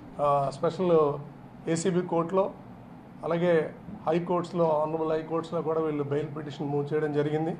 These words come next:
అలాగే యాంటిసిపేటరీ బెయిల్ కూడా ఎవరైతే కొంతమంది అబ్స్కాండింగ్ ముద్దాయిలు ఉన్నారో వాళ్ళ యాంటిసిపేటరీ బెయిల్ కూడా హైకోర్టులో మూవ్ చేశారు. ఏజీ గారు వాళ్ళ టీము,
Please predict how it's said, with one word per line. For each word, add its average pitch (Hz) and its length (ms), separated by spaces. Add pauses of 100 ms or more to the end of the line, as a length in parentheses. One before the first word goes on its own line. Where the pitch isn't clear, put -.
(1200)
అలాగే 190 460 (260)
యాంటిసిపేటరీ 180 580
బెయిల్ 175 260
కూడా 175 200
ఎవరైతే 180 300
కొంతమంది 165 420
అబ్స్కాండింగ్ 160 460
ముద్దాయిలు 156 300
ఉన్నారో 151 320 (600)
వాళ్ళ 156 160
యాంటిసిపేటరీ 170 560
బెయిల్ 160 240
కూడా 160 220
హైకోర్టులో 160 500
మూవ్ 151 280
చేశారు. 143 320 (840)
ఏజీ 180 300
గారు 185 220
వాళ్ళ 175 240
టీము, 165 340